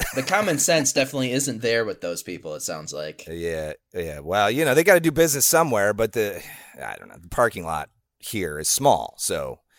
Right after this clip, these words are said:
Speaker 1: they take up every spot, and then, you know, they're out there standing there watching you do it,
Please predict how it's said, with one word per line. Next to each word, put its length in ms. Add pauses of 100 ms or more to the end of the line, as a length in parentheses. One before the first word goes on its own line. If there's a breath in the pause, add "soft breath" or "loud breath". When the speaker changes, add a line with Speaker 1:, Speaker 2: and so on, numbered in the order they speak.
(380 soft breath)
Speaker 1:
they 140
take 260
up 240
every 300
spot, 580 (260)
and 240
then, 400 (400)
you 120
know, 240
they're 100
out 200
there 100
standing 480
there 140
watching 460
you 120
do 240
it, 100